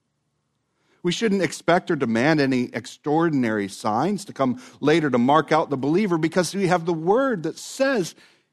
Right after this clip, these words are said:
it works. The gospel works. We can have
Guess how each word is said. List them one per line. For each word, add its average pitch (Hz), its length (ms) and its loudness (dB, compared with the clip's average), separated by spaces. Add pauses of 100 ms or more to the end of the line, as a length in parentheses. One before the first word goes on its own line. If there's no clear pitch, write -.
(140)
it 180 120 2
works. - 1000 -4 (460)
The 156 80 -10
gospel 190 840 -4 (160)
works. 170 680 0
We 165 100 -2
can 170 220 -4
have 147 280 -2